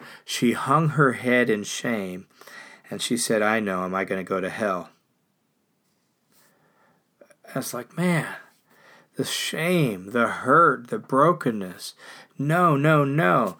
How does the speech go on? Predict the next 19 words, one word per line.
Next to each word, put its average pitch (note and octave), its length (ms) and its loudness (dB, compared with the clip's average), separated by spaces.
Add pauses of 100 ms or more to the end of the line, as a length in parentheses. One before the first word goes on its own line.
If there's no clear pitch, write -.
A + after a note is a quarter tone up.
(400)
Um, A2 520 -4 (260)
and, B2 380 0 (440)
uh, A2 300 -4
that B2+ 320 2
kind E3 300 2
of D3 100 4
shame, A2 880 -2
that, C3+ 300 0
and A#2 380 -4
heaping F3+ 540 0
more D3 260 4
shame D#3 220 0
upon C#3 260 2
you, A2+ 60 -2
that's C#3+ 280 2
not E3+ 260 0
Jesus's C#3 680 2
intent B2+ 600 -2 (680)
in B2+ 340 0